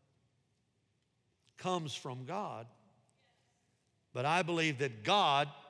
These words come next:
comes before government." You remember when they were told, "If you don't stop preaching the gospel, we're gonna throw you into jail."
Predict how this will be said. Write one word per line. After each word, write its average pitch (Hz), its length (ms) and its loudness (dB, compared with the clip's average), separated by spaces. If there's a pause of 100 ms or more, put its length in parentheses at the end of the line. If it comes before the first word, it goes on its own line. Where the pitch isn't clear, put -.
(100)
comes 160 460 0
before 147 680 -2 (160)
government." 120 400 -8 (4000)
You 123 80 -12
remember 165 340 0
when 160 220 0
they 160 360 2 (280)
were 143 100 -6
told, 180 680 0 (1700)
"If 123 140 -6
you 190 100 2
don't 220 220 4
stop 208 420 2
preaching 214 360 2
the 185 100 -4
gospel, 208 560 4
we're 226 160 4
gonna 202 140 2
throw 196 260 2
you 208 180 2
into 196 160 0
jail." 190 560 4